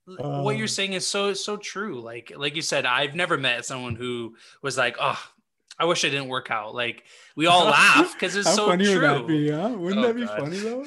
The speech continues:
Speaker 2: Oh, my gosh. That'd be
Speaker 1: Yeah,
Speaker 2: hilarious.
Speaker 1: it's an instant mood booster, right? And I say sexy because it's like, I do. I look myself in the mirror. I have a pump 'cause I like to, you know, I have a
Speaker 2: Yeah,
Speaker 1: little bit of
Speaker 2: yeah.
Speaker 1: weights and stuff. And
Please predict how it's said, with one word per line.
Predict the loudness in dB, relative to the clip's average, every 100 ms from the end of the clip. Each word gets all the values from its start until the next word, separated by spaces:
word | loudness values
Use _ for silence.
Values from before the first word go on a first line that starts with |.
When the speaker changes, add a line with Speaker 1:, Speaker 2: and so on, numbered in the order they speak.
| -8
Speaker 2:
Oh, | -8 -6
my | -8 -8
gosh. | -10 -12 -16 -20 -20 -20 -20 -20 -10
That'd | -6
be |
Speaker 1:
Yeah, | -4
Speaker 2:
hilarious. | -2 0 2 2
Speaker 1:
it's | 2 -2
an |
instant | -4 -4 -4 -4 -6 -8
mood | -10 -6 -6 -6 -8 -10
booster, | -10 -6 -8 -8 -10
right? | -8 -8 -10
And | -6 -4 -4 -6
I | -4 -4
say | -2 -2
sexy | 0 -2 -2 -6 -6
because | -10 -10 -8
it's | -8 -6
like, | -4 -2
I | -4
do. | -2 0
I | 0
look | -2 -6
myself | -10 -8 -8
in | -10
the |
mirror. | -6 -4 0 0
I | 0
have | 0 -4
a |
pump | -6 0 2 2 -2
'cause | -6
I | -2
like | -2 -4 -6
to, | -8 -6
you | -4
know, | -2
I | 0
have | -2 -2
a |
Speaker 2:
Yeah, | -2
Speaker 1:
little | -2
bit | -4 -4
of |
Speaker 2:
yeah. | -2
Speaker 1:
weights | 0 0 -4
and | -12
stuff. | -4 -4 -4
And | -10 -14